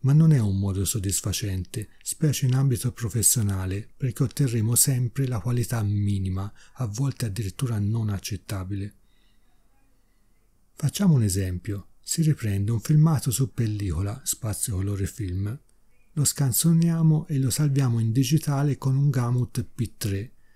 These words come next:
che ci consente di mantenere un'ottima gamma di colori. Lo lavoriamo su un monitor rec settecentonove.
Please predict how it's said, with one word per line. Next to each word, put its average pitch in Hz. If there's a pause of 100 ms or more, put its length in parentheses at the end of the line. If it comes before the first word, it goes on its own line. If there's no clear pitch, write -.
(200)
che 147
ci -
consente 135
di 117
mantenere 117
un'ottima 131
gamma 104
di 98
colori. 95 (960)
Lo 151
lavoriamo 135
su 139
un 143
monitor 147
rec 131
settecentonove. 101